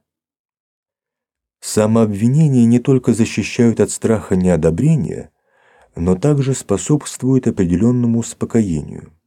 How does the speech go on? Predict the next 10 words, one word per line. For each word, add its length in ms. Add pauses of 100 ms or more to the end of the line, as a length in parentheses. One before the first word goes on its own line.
(1200)
Даже 320
когда 340
к 100
этому 260
не 120
причастен 640
ни 60
один 280
человек 520
извне, 460